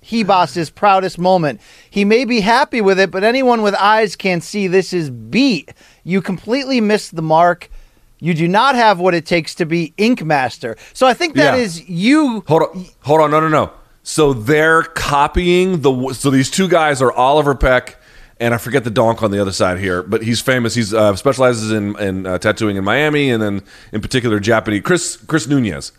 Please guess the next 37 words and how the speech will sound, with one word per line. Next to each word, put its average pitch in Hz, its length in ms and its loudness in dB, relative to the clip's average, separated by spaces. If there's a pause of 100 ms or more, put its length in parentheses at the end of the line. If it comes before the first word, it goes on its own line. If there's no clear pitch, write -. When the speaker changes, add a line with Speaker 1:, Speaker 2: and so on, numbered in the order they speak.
(680)
Speaker 2:
And 139 280 0
when 143 200 2
they, 165 560 2 (380)
w-, 127 240 -8
that 139 240 -2 (280)
he, 185 240 0
this 151 260 -2
person 185 320 2
who 151 100 6
wrote 147 220 2
this 180 220 2
is 131 180 -2
actually, 135 240 -2
this 131 180 0
is 127 80 -4
deceptively 123 560 0
good. 117 380 2 (360)
He 180 200 0
took - 400 0
all 165 340 4
the 170 80 0
phrases 160 540 2
and 131 100 0
taglines 131 760 0 (260)
that 131 240 0
these 160 260 2
two 170 220 0
donks 147 380 2
have 151 440 -2
and 127 180 2
then 127 280 2
wrote 143 380 2
that 127 280 2
in 131 200 0
this 120 180 0
style. 90 480 0 (420)
<laughs> 440 80 2